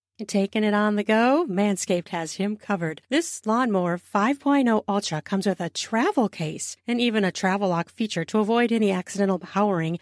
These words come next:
and or weird looks in the airport. This right here is the cutting edge of cutting pubes. Upgrade his ball trimmer and his life will follow. This is the perfect Christmas gift for the man in your life.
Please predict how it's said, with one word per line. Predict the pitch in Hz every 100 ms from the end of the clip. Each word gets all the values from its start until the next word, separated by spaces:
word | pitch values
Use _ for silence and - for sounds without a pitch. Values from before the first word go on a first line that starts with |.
| -
and | 285
or | 277
weird | 214 226 202
looks | 170 185 - -
in | 170
the | 170
airport. | 180 - 156 160 - _ _ -
This | 214 160 175 202 -
right | 175 165
here | 180 180 233 - _
is | 180 -
the | - 147 -
cutting | - - 247 254
edge | 202 147 - - - -
of | 196 -
cutting | - - 214 180
pubes. | 165 - 208 170 156 - -
Upgrade | 285 - 269 262 247
his | 226 208
ball | - 196 220 269
trimmer | - 170 160
and | 190 202
his | 214 -
life | 170 240 240
will | - 185
follow. | - 214 190 160 -
This | 294 392 -
is | 196
the | - 190 -
perfect | - - 277 339 320 339 - - _
Christmas | - 220 247 - 202 -
gift | - 156 - -
for | _ 214 214
the | 196
man | 185 180 190
in | 190 180
your | 170 185
life. | 170 165 156